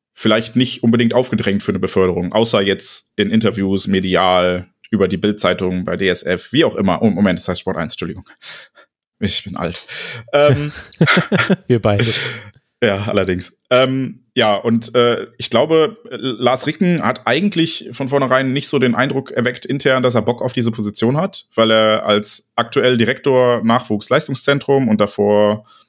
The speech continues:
Speaker 1: ich weiß nicht, wie seine Position hieß, aber Leiter der Jugendabteilung in Anführungsstrichen, ähm, ganz happy damit war, dass er nicht in der ersten Reihe stehen muss.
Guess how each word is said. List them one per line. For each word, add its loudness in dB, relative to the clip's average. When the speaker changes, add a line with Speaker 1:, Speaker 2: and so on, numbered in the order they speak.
Speaker 1:
ich -18
weiß 2
nicht, -2
wie 2
seine 2
Position -2
hieß, 2
aber 2
Leiter 2
der 2
Jugendabteilung 0
in 2
Anführungsstrichen, -4
ähm, 0
ganz 0
happy -2
damit 2
war, 4
dass 2
er 2
nicht 0
in -4
der 0
ersten -2
Reihe 2
stehen -4
muss. -6